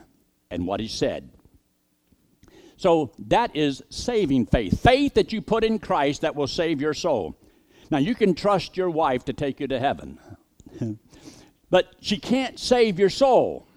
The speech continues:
You might trust her, but it won't work.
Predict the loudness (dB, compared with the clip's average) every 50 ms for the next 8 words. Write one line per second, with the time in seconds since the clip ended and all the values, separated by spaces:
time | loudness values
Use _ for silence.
0 | _ _ _ _ _ _ _ _ _ _ _ _ _ _ _ _ _ 0 2 4
1 | 4 4 4 4 2 -2 -6 -2 2 2 2 2 2 -2 -4 0 0 2 2 4
2 | 2 2 0 0 0 2 2 2 0 0 0 2 2 2 0 -2 -6 -14 -20